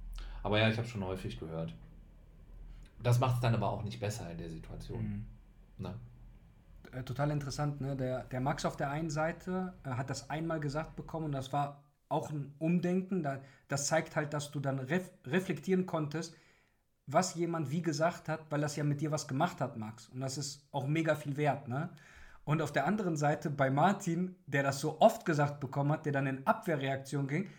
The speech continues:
Speaker 2: erinnert mich das an, auch an meiner, äh, Situation, wo ich das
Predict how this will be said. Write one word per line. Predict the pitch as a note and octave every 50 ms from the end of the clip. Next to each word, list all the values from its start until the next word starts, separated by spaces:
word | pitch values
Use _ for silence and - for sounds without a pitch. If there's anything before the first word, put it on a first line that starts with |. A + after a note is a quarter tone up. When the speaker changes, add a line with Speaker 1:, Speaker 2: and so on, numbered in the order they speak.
| - - -
Speaker 2:
erinnert | D#3 E3 F3 F3+ F3+ F3+ F3
mich | F3+ F#3 -
das | F#3+ F#3 F#3 F3+
an, | F3 F3+
auch | F3 D#3+ F#3 F#3 F#3
an | F3 F3+ F3+
meiner, | F#3 G#3+ A#3+ A3 F3+ D3+ C#3+ C#3 C#3 -
äh, | C3 C3+ C3+ C3
Situation, | C3 C#3+ C#3+ C#3+ C#3+ C#3+ - - D#3+ D#3+ D3+
wo | C#3+ D3+ D3+ D3 C#3+ - - - -
ich | - D#3+ D3 -
das | E3+ D#3 C#3+ - - -